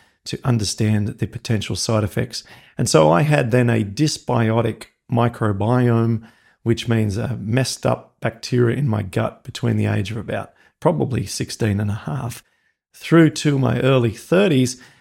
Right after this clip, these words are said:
at which point, as an entertainer, as a stand-up comedian, I went and performed throughout the Middle East on a sixteen-day tour, performing for the Western troops who were over there deployed.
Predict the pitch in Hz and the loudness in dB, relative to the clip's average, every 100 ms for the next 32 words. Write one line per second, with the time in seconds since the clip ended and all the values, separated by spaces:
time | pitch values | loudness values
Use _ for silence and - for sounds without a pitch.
0 | - 160 185 190 - 156 156 - - 135 | -2 0 2 0 2 4 4 0 0 0
1 | 117 113 - 143 117 123 - 160 185 196 | 0 -2 0 0 0 -4 -2 0 2 4
2 | 190 123 107 - 139 131 123 - 123 131 | 2 0 -2 -2 0 2 0 -2 -2 0
3 | 135 131 127 127 135 120 120 120 127 - | 2 0 0 0 2 2 0 -2 -4 -4
4 | 107 - 127 123 113 - - - _ _ | -8 -4 0 2 2 0 -12 -20 _ _
5 | - 123 120 117 117 131 117 107 107 - | -2 0 2 2 2 4 2 2 0 -4
6 | - - - 120 110 110 104 110 _ _ | -10 -14 -4 0 2 2 0 -6 _ _
7 | _ _ - - 170 160 - 131 123 110 | _ _ -8 -2 0 -2 0 4 4 4
8 | 117 110 110 - 175 170 120 - _ _ | 2 0 -2 -4 2 2 2 -2 _ _
9 | _ _ 131 120 127 123 110 92 - 113 | _ _ -4 -2 0 2 2 -2 0 2
10 | 107 107 107 135 107 - - 104 104 - | 2 0 -2 0 0 -2 -4 -2 -2 -6
11 | - - 120 110 - - - 113 107 113 | -14 -4 0 0 -2 -12 -2 0 2 -2
12 | 151 104 98 101 101 101 - - 113 113 | -2 -2 -2 -4 -4 -6 -10 0 2 2
13 | - | -2